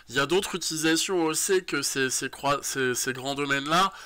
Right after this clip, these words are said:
mais, euh, mais disons que c'est les domaines dans lesquels on va le retrouver le plus. Et du coup, la notion de pointeur sur fonction,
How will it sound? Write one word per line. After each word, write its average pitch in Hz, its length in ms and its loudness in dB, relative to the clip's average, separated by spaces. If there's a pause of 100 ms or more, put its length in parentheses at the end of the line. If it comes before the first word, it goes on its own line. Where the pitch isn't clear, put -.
(340)
mais, 135 440 2
euh, 127 600 4
mais 131 180 -4
disons 143 320 -2
que 165 60 -2
c'est 156 120 0
les 135 140 0
domaines 151 400 -4
dans 143 100 -2
lesquels 156 300 0
on 139 40 -2
va 127 120 -2
le 123 60 -4
retrouver 131 360 -10
le 123 80 -10
plus. - 320 -12 (2500)
Et 165 100 2
du 165 160 -2
coup, 302 560 0
la 170 100 4
notion 196 340 0
de 254 60 -14
pointeur 190 340 -2
sur - 180 -4
fonction, - 760 -4